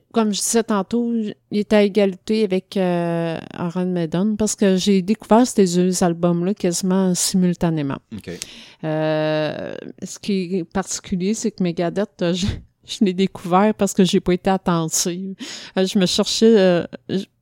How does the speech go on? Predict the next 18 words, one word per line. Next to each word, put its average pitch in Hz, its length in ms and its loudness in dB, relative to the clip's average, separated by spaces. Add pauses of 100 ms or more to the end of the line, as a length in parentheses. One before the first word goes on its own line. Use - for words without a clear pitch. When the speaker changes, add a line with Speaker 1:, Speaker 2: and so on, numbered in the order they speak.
(200)
Speaker 1:
en 180 140 2
fait, 262 220 0 (120)
euh, 185 140 6
c'est - 100 -8
pas, 247 160 -4
c'est - 200 -12
pas 254 80 4
une 247 100 4
question 214 300 0
d'attention, 202 560 -2
c'est - 140 -4
une 190 80 -2
question 233 560 0
de, 180 260 -2 (440)
je 190 180 -2
me 180 100 4
cherchais, 226 560 2
euh, 180 200 0